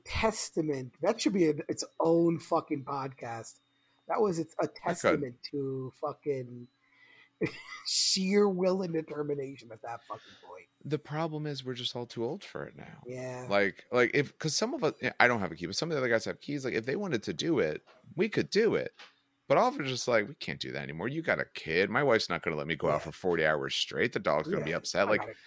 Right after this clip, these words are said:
Speaker 2: we just, we just can't
Speaker 1: Exactly.
Speaker 2: do that stuff anymore.
Speaker 1: I'm not
Speaker 2: Um,
Speaker 1: mad
Speaker 2: now we
Speaker 1: about
Speaker 2: do,
Speaker 1: it.
Speaker 2: like, you know, the bazaar and, like, play a couple games. I remember the one forty hours of forty K. I was there for forty hours.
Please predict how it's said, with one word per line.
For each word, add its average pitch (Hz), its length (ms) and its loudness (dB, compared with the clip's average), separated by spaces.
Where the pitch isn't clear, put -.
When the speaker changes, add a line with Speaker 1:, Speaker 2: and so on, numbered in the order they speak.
Speaker 2:
we 320 80 2
just, 277 160 -2
we 330 120 2
just 302 200 0
can't 294 140 -2
Speaker 1:
Exactly. - 0 -
Speaker 2:
do 330 120 4
that 277 160 -2
stuff - 260 0
anymore. 71 440 -4
Speaker 1:
I'm - 80 2
not 165 140 10
Speaker 2:
Um, - 20 0
Speaker 1:
mad 139 280 0
Speaker 2:
now 147 80 6
we 151 120 6
Speaker 1:
about - 0 -
Speaker 2:
do, 143 180 2
Speaker 1:
it. - 20 2
Speaker 2:
like, 120 460 0
you 127 120 2
know, 113 160 6
the 98 120 -2
bazaar 95 640 4
and, 87 360 -4
like, 87 220 -2
play 90 220 6
a 85 60 4
couple 87 300 -2
games. 80 680 -6
I 147 60 10
remember 214 220 0
the 165 80 -4
one 190 140 -2
forty 180 200 -2
hours 160 240 -2
of 143 100 -14
forty 143 160 -6
K. 143 240 -2
I 123 40 2
was 139 120 0
there 139 120 -2
for 123 120 -10
forty 143 300 0
hours. 98 360 2